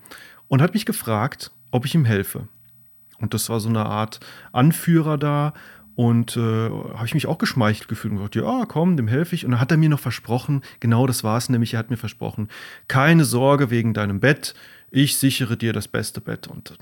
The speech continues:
alles Mögliche vom Himmel versprochen. Hab ich gesagt, „Ja, kein Problem, ich helf dir.“ Und, äh, hab das natürlich gemacht. <laughs> Und wie war's? Wie ist es ausgegangen am Ende? Natürlich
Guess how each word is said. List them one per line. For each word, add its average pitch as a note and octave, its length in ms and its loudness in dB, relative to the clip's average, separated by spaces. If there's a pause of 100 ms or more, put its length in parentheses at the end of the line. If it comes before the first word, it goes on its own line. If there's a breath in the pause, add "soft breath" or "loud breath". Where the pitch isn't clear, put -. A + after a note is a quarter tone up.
(140)
alles C3+ 320 2
Mögliche A2+ 360 -2
vom G2+ 140 -6
Himmel G#2 160 -4
versprochen. - 380 -16
Hab G2+ 80 -14
ich - 60 -20
gesagt, - 260 -14
„Ja, A#2+ 240 0
kein A2 220 -10
Problem, A2 360 -6
ich G#2+ 120 -12
helf A2 180 -6
dir.“ G#2+ 160 -12 (800 loud breath)
Und, A#2+ 400 4
äh, A2 240 0
hab B2 160 0
das B2+ 120 -2
natürlich A#2+ 260 -4
gemacht. C3+ 540 0 (180)
<laughs> - 380 -4
Und C3 220 4
wie D3+ 100 4
war's? C#3+ 300 4
Wie F#3+ 40 0
ist F3 80 -2
es - 60 -2
ausgegangen D3+ 540 2
am C3+ 100 0
Ende? C#3+ 360 4 (320 loud breath)
Natürlich D#3+ 640 4